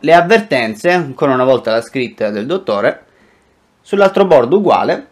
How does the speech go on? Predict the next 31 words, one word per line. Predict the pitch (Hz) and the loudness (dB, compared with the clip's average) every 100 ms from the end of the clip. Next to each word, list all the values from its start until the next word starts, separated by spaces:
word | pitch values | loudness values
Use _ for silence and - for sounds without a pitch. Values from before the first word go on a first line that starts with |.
| _ _ _ _ _ _ _ - | _ _ _ _ _ _ _ -12
E | 165 | -4
come | 175 | -2
detto, | 131 101 143 | -2 -4 -4
questo | 165 202 | -2 -2
è | 208 | -2
tutto, | 226 220 214 | -2 0 0
la | - | 0
scatola | - 131 113 113 107 | 0 0 0 -4 -2
si | 120 | -2
apre | 107 104 | -2 -4
in | |
questo | 104 - 160 | -12 -8 -4
modo | 147 107 | -2 -2
come | 110 113 | -6 -4
vi | 127 | -2
ho | |
mostrato, | 160 208 180 117 120 123 | 0 0 0 0 2 0
veramente | 127 139 170 170 131 | 0 2 2 0 0
molto | 127 143 165 156 143 | 0 2 2 0 -2
molto | 127 143 135 147 | 0 0 0 -4
figo. | 127 107 127 151 - _ _ _ _ _ _ | -4 -6 -4 -6 -10 _ _ _ _ _ _
E | - | 2
adesso | 247 247 202 190 | 4 4 4 0
direi | 175 190 180 170 | 2 4 4 4
di | 151 | 0
passare | 147 - 147 | -4 -2 -2
direttamente | 151 170 185 175 139 123 135 - _ _ _ - | 0 0 0 0 0 0 -2 -2 _ _ _ 0
al | 180 170 | 0 2
mitico | 160 139 131 127 127 - | 0 0 0 2 0 -2
Stephen | - - 160 135 120 | -16 -4 -2 -2 -4
Strange. | - 98 87 - | -8 -10 -10 -18